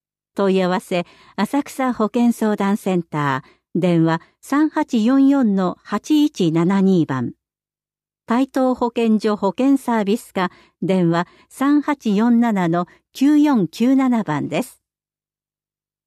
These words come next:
子ども家庭支援センターの催し。催し名、日時、対象、保護者同伴、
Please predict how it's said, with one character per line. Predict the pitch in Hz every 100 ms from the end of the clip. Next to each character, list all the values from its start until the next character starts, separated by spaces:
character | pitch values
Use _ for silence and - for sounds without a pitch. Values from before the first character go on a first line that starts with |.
| _ _ _
子 | -
ど | 214 311
も | 359
家 | 330 320
庭 | 311 302
支 | -
援 | 302 294
セ | - 285
ン | 247
タ | 165 147
ー |
の | 147 143
催 | 170 170 165
し。 | 180 - - _ _ _ _ _ _ _ _ 190
催 | 202 226 233 233
し | - 226
名、 | 190 180 175 - -
日 | 220 - 220 175
時、 | 175 - _ _ -
対 | 240 247
象、 | - 220 180 -
保 | - 185
護 | 214
者 | - 139
同 | 156 160
伴、 | - 139 135